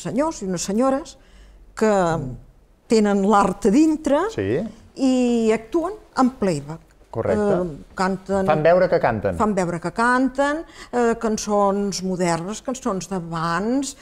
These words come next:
Speaker 2: Quines
Speaker 1: eh,
Speaker 2: solen cantar de cançons, de tot una mica?
Speaker 1: Sí.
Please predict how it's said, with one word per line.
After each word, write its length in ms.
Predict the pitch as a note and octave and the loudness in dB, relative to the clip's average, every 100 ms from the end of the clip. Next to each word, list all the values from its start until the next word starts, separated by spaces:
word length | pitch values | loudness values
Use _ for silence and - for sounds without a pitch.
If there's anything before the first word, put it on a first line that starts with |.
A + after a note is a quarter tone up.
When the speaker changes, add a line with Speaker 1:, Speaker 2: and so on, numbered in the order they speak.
| - | -4
Speaker 2:
Quines 220 | F3 A3+ | 2 4
Speaker 1:
eh, 40 | |
Speaker 2:
solen 240 | A3+ G3 F#3 | 4 2 4
cantar 320 | F#3 F3 F3 | 2 2 2
de 80 | G#2 | 2
cançons, 440 | A2 G#2+ A2 F#2+ | 0 -2 -4 -4
de 80 | F#2+ | -2
tot 200 | C3+ C3+ | -2 -2
una 120 | B2+ A#2 | -2 -4
mica? 380 | G#2+ G#2+ D#3+ A3+ - _ - - - _ | -4 -4 -6 -8 -20 _ -20 -20 -20 _
Speaker 1:
Sí. 440 | - D4+ B3+ - | -6 0 0 0